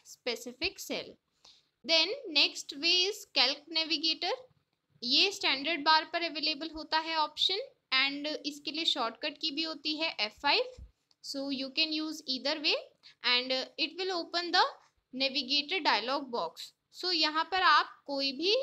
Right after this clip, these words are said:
सेल चूज़ कर सकते हैं, मीन्स आपको उसका रो नंबर and column letter टाइप करना है and you will be taken to that cell। Next is cell to cell navigation, मीन्स अगर आपको एक सेल से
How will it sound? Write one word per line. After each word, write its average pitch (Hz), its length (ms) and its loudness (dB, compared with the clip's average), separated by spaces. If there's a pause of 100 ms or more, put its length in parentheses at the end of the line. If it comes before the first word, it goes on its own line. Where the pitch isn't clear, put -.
(200)
सेल 277 460 -2 (360)
चूज़ 285 320 -8
कर 285 140 -2
सकते 269 340 -6
हैं, 294 180 -2
मीन्स 277 400 -6
आपको 240 380 2
उसका 277 260 -6
रो 233 200 -6
नंबर 262 400 -6 (680)
and 269 340 2
column 254 420 0
letter 247 300 0 (1000)
टाइप 254 320 4
करना 302 280 2 (100)
है 427 120 0 (240)
and 269 220 0
you 277 120 -2
will 285 200 -6
be 339 160 -2
taken 247 320 -4
to 240 180 -6
that 311 180 -2
cell। - 280 -6 (1500)
Next 311 460 4
is 427 160 2
cell 269 300 4
to 349 100 -2
cell 320 320 0
navigation, 202 600 -4 (180)
मीन्स 320 320 -2 (140)
अगर 294 160 -2
आपको 302 440 2
एक 294 220 0
सेल 294 260 -4
से 320 160 -8